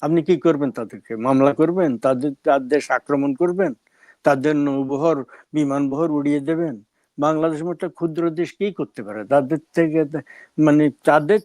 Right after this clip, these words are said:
চাপ আপনার, আপনি দেখেছেন কিভাবে বলছে, "গাজা জনশূন্য করে ওদেরকে অন্য জায়গায় পাঠিয়ে দেওয়া হবে, তোমরা এদেরকে নাও।" একটা শক্ত কথা কেউ বলতে পারছে? ফলে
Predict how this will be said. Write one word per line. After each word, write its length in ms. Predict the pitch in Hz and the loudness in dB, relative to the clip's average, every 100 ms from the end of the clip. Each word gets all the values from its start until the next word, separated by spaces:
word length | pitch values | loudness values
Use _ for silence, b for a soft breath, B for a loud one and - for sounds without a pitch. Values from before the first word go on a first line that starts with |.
| - | 0
চাপ 340 | 180 175 160 | 2 2 0
আপনার, 460 | 156 - 143 123 127 | -12 -12 -16 -14 -14
আপনি 280 | 120 156 | -10 -8
দেখেছেন 460 | 151 165 180 180 196 | -4 -4 -6 -8 -10
কিভাবে 340 | - 175 180 | -6 -4 -2
বলছে, 400 | 180 175 160 180 | -4 -4 -6 -6
"গাজা 460 | 151 147 143 131 147 | -4 -2 -2 0 -2
জনশূন্য 640 | 139 139 147 - 180 175 | -2 -8 -8 -12 -10 -10
করে 220 | 156 165 156 | -10 -8 -8
ওদেরকে 400 | 139 143 127 156 | -8 -12 -10 -10
অন্য 280 | 147 135 | -10 -12
জায়গায় 240 | 127 127 175 | -12 -12 -12
পাঠিয়ে 360 | - 123 156 | -16 -12 -10
দেওয়া 240 | 151 156 156 | -4 -2 -2
হবে, 260 | 160 175 175 b b b | -4 -8 -10 b b b
তোমরা 300 | 170 156 156 | 0 2 2
এদেরকে 360 | 160 147 143 165 | 0 0 -6 -6
নাও।" 300 | 147 147 156 - | -6 -6 -10 -8
একটা 440 | 156 - - 160 | -8 -8 -6 -6
শক্ত 480 | - 147 _ - 147 120 | -6 -12 _ -8 -6 -4
কথা 280 | 147 151 | -6 -6
কেউ 180 | 139 160 | -6 -6
বলতে 320 | 143 143 131 | -4 -6 -6
পারছে? 360 | 147 165 - 143 - b b b - | -8 -8 -10 -16 -16 b b b 0
ফলে 580 | 143 151 196 175 156 | 2 4 4 2 0